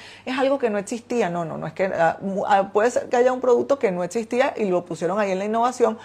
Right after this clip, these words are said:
pero la mayoría son productos que, por ejemplo, una mesa que, que era una mesa de, mm, un escritorio,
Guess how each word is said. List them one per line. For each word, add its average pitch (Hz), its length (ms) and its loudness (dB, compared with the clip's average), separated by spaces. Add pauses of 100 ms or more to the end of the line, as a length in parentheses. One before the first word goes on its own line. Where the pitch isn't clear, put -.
(440)
pero 208 220 6
la 185 100 6
mayoría 180 540 2
son 196 240 -4
productos 220 640 4
que, 175 120 4
por 165 200 0
ejemplo, 180 280 -2
una 190 200 0
mesa 226 320 0
que, 196 420 4
que 190 80 2
era 185 120 4
una 202 100 0
mesa 208 280 0
de, 208 260 4
mm, 170 220 -6 (520)
un 196 180 -4
escritorio, 214 680 4